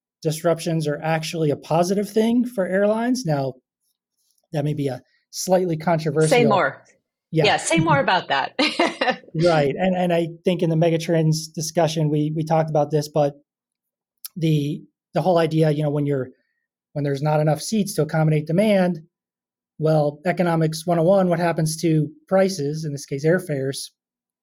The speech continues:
Speaker 1: you're gonna have upward pressure. And that's, in fact, what we've seen over the past year or so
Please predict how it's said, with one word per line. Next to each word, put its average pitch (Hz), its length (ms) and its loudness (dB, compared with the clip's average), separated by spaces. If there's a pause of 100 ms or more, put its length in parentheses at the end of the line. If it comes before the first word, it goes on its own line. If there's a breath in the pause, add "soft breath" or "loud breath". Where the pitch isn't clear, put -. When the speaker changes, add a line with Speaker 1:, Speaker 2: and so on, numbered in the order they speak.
(420)
Speaker 1:
you're 165 120 0
gonna 165 120 2
have 151 140 2
upward 156 300 -2
pressure. 185 480 -2 (840)
And 165 160 2
that's, 170 380 -2
in 151 160 -4
fact, 165 440 -2
what 151 180 -6
we've 131 140 -8
seen 156 680 0
over 135 140 -6
the 127 60 -10
past 139 360 -4
year 139 180 0
or 131 60 -4
so 127 480 -4